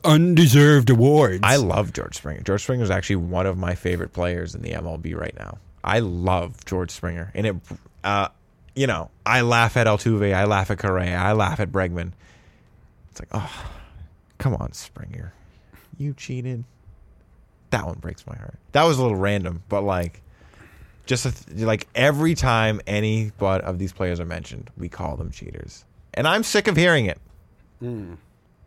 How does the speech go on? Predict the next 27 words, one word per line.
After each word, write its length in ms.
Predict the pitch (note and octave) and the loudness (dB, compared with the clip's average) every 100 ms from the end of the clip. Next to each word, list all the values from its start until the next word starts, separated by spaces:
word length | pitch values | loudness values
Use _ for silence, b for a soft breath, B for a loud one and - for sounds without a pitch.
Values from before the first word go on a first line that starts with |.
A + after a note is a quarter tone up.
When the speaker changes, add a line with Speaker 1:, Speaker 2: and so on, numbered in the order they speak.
| _ _ _ _ _ _ _ - | _ _ _ _ _ _ _ -4
Speaker 2:
Especially 400 | A2+ G#2+ C#3+ F3 | -2 0 0 0
since 260 | D#3 F3 D#3+ | -2 -2 -2
we 140 | D#3 | 0
know 380 | D3 E3 C3+ C#3+ _ _ _ _ _ _ _ _ _ _ _ _ - | 2 2 2 -2 _ _ _ _ _ _ _ _ _ _ _ _ -4
a 80 | A2+ | -2
whole 180 | G#2 E3 | 2 4
bunch 200 | F#3 E3 | 4 4
of 80 | |
other 180 | F#3 E3 | 2 0
teams 200 | - C3 | 0 -2
were 80 | A#2+ | -2
cheating 320 | - D3 C3+ | -2 -2 -2
too. 300 | A#2 A#2+ - - _ _ _ _ _ - _ _ _ _ _ - | -2 -2 -4 -10 _ _ _ _ _ -20 _ _ _ _ _ -16
Speaker 1:
Not 180 | D3+ F#3 | -14 -14
to 80 | |
the 100 | G#2+ | -14
same 180 | F#2 F#2 | -14 -16
extent. 260 | D2 - B2+ | -18 -6 0
Speaker 2:
Not 260 | D#3+ F#3 | 0 0
to 140 | - E3+ | -2 0
the 180 | F3 D#3+ | 0 -2
quite 300 | - C#3+ D3 | 0 0 0
extent 580 | - - - A2 A2+ - b b b | -4 -8 -2 -2 -2 -10 b b b
that 180 | - E2+ | -8 -6
we 120 | - | -4
know 220 | E2 G#2 F2 | -4 -2 -4
of. 200 | F2+ | -6